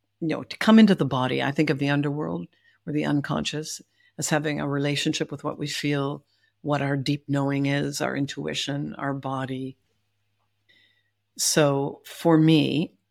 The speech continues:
when this happened, I invited Michael to come over. He knew this myth. He knew I knew this myth. And this was the second day. Um, and he said to me, and this was the turning point, he said,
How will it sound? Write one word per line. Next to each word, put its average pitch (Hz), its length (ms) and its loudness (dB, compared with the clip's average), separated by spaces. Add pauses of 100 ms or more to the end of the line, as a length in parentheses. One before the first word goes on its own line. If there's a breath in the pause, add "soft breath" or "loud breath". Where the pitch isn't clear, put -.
when 160 440 0
this 170 160 2
happened, 139 340 0
I 131 80 -2
invited 135 400 -4
Michael 135 320 -2
to - 80 -12
come 131 160 -4
over. 131 220 -6
He 135 180 0
knew 151 320 6
this 175 240 4
myth. 156 220 4
He 147 100 0
knew 143 220 2
I 139 180 4
knew 139 160 2
this - 240 -6
myth. - 220 -6 (720 loud breath)
And 139 480 0 (460)
this 147 180 -2
was 147 140 -2
the 147 100 -4
second 135 380 -2
day. - 360 -4 (880)
Um, 131 760 -4
and 131 180 -2
he 139 100 2
said 139 360 0
to - 120 -2
me, 143 480 -2
and 147 220 -6
this 139 200 -2
was 143 140 -6
the 151 80 -4
turning 147 360 -2
point, - 300 -10 (460 soft breath)
he 160 100 -4
said, 135 360 0